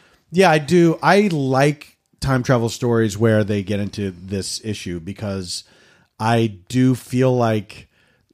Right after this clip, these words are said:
that is the hard choice that you always have. You always have to make the hard choice and, and not interfere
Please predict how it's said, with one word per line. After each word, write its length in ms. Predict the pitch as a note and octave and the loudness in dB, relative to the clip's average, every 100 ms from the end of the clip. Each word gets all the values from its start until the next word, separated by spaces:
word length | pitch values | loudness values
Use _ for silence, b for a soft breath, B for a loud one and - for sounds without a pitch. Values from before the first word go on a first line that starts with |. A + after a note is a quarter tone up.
| B3+ | _
that 320 | A#2+ A#2 A#2 | -6 0 0
is 180 | A#2 A2+ | 0 -2
the 80 | A2+ | -4
hard 240 | G#2 A2 G#2 | 0 0 0
choice 220 | A2+ G#2+ | -2 -4
that 80 | G#2 | -4
you 140 | G#2+ | -2
always 220 | G2+ G#2 G#2 | -2 -2 -2
have. 160 | G2+ - | -6 -2
You 160 | B2 | 4
always 160 | C3+ D#3+ | 6 4
have 80 | E3+ | 4
to 80 | |
make 160 | D#3+ C#3+ | 2 0
the 80 | B2+ | 0
hard 320 | G#2 A#2 G#2 | 2 2 2
choice 400 | - F3 G#2+ - | 2 2 2 -4
and, 380 | - G#2+ G2+ F#2+ - | -12 -12 -12 -14 -8
and 460 | A#2+ A2 G#2 G#2 | -6 -4 -4 -2
not 260 | A2+ A2+ A2 | 0 0 -2
interfere 680 | G#2+ G#2 F#2 C3 A2+ D2+ | -8 -10 -12 -10 -10 -10